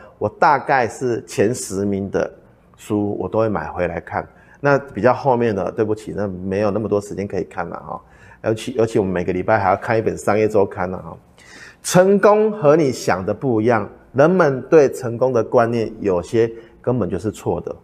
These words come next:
看了这本书我才知道，为什么有些人会成功，有些人不会成功，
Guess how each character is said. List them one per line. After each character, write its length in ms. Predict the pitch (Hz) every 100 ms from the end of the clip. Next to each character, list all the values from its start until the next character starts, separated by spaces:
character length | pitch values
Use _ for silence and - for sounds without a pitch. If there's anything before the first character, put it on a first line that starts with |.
| _ _ - -
看 160 | - 143
了 80 | 113
这 140 | 120
本 140 | 104 85
书 180 | 107
我 80 | 104
才 140 | 87 82
知 120 | 95
道， 220 | 90 85 - - - - -
为 100 | -
什 140 | 104
么 40 |
有 140 | 92 85
些 140 | 120
人 80 | 107
会 100 | 107
成 160 | 101 90
功， 220 | 90 -
有 220 | 107 90
些 180 | - 120
人 160 | 110 92
不 80 |
会 80 | 95
成 100 |
功， 80 | 92